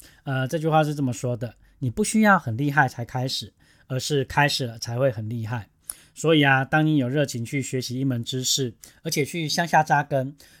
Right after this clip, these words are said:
最后你一定就会是这个领域的专家。好，那当然啦，我也想要邀请大家，如果你也对提升自己的财务是有兴趣的，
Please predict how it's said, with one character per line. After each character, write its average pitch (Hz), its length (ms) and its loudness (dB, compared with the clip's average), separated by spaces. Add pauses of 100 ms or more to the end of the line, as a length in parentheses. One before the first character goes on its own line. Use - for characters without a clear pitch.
最 170 160 6
后 143 300 2
你 120 180 -4
一 131 40 -6
定 147 180 0
就 143 140 -2
会 143 100 2
是 135 220 -4
这 135 120 -8
个 127 120 -4
领 110 180 -8
域 135 140 -4
的 127 100 -4
专 120 260 -4
家。 113 280 -6 (400)
好， 113 200 -18 (220)
那 180 100 -6
当 220 160 4
然 175 140 2
啦， 147 220 0
我 151 120 2
也 160 80 4
想 135 160 -6
要 139 120 -2
邀 147 180 4
请 107 180 -8
大 131 140 2
家， 120 320 -4 (220)
如 160 160 0
果 139 200 0
你 135 200 -2
也 131 100 0
对 131 300 2
提 123 160 -10
升 135 200 -2
自 139 140 -8
己 123 120 -10
的 113 100 -16
财 113 260 -10
务 135 80 -4
是 131 200 -6
有 110 120 -12
兴 156 180 0
趣 139 200 -4
的， - 180 -16